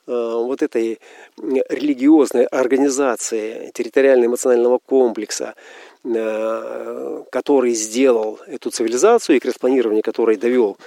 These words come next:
э, всё это до, э, какого-то апогея. Э, это замена, которая, м, э, должна привнести, э, и, э, ну, некие новые ориентиры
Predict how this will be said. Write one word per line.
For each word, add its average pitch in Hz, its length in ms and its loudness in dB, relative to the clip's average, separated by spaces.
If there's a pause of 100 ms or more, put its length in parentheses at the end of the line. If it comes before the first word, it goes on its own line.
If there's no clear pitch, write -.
(300)
э, 113 280 -8
всё - 240 -2
это 113 280 -4
до, 113 300 0 (180)
э, 110 180 -6
какого-то 117 380 -6
апогея. 120 440 -4 (760)
Э, 120 920 0
это 151 160 -2
замена, 226 420 2
которая, 196 520 6 (340)
м, 139 600 0 (340)
э, 123 500 -6
должна 139 300 4
привнести, 143 800 0 (680)
э, 127 400 0 (120)
и, 156 320 4 (120)
э, 135 540 -2
ну, 175 200 6
некие 160 460 4
новые 143 540 4
ориентиры 139 960 0